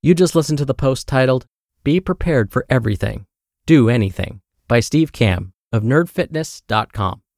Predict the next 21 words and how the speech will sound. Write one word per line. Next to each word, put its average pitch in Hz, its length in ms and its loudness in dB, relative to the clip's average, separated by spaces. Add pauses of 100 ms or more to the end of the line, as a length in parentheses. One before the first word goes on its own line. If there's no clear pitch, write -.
(160)
and 110 100 -2
I'll 107 80 0
be 98 120 -2
right 123 240 -2
back 127 260 -2
with - 140 -12
my 117 100 -4
commentary. 98 600 -2 (540)
When 147 120 -4
you're 202 120 -4
hiring, 95 520 -2 (100)
it 120 100 -8
feels 135 260 -8
amazing 120 540 -2
to 98 100 -8
finally 151 420 -4
close 104 320 -4
out 98 160 -2
a 104 60 -2
job 143 280 -2
search. - 360 -10